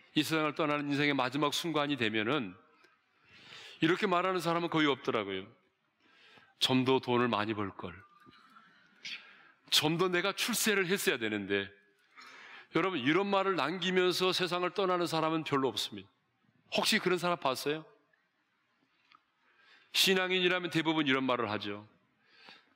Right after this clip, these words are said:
"내가 살아있을 때 예수를 좀 더 잘 믿을 걸. 내가 신앙생활을 좀 더 제대로 할 걸." 이런 말씀들을 많이 하세요. 여러분, 이 땅을 떠나면서 사람들이 가장 많이 하는 말이 뭔지 아세요?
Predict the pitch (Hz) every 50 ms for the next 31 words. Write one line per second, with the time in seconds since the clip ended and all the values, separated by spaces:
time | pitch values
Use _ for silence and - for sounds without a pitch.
0 | _ - - - 135 139 143 135 147 139 - - 147 151 147 139 123 113 123 120
1 | - - 127 120 120 117 120 123 120 - 131 127 113 120 117 110 110 117 110 -
2 | - 104 104 107 117 110 110 107 - - - 98 95 95 _ _ _ _ _ _
3 | _ - - - - - - - - - - - 151 151 151 170 165 - - 202
4 | 202 190 185 180 160 165 160 160 160 160 156 143 156 156 160 156 160 151 - -
5 | 143 135 139 165 165 170 139 120 147 147 - - 127 104 98 - - - - _
6 | _ _ _ _ _ _ - 202 202 233 220 202 170 160 - - 170 156 156 156
7 | 156 120 104 101 104 107 101 101 98 - - 101 101 101 113 _ _ _ _ _
8 | _ _ _ _ _ _ _ _ _ _ _ _ _ _ _ _ - - - 151
9 | 147 151 151 147 131 - 156 139 143 135 - 165 139 139 131 127 123 117 - -
10 | 120 110 - 127 127 135 139 139 135 135 139 139 139 139 - - - - - -
11 | - - _ - - 143 147 151 180 185 185 175 175 175 175 180 165 151 165 175
12 | 170 160 156 156 156 147 131 127 131 127 127 123 113 104 - 113 110 127 135